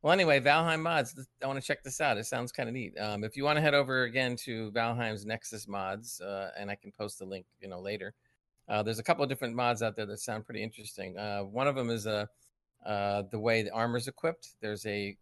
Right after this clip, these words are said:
uh, mod called the Equipment and Quick Slots mod. Uh, it solves the issue by adding separate slots for all your armor pieces.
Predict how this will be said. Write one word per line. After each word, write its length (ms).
uh, 240
mod 240
called 240
the 100
Equipment 480
and 100
Quick 240
Slots 460
mod. 320
Uh, 260
it 80
solves 340
the 120
issue 240
by 200
adding 440
separate 480
slots 400
for 160
all 160
your 140
armor 320
pieces. 680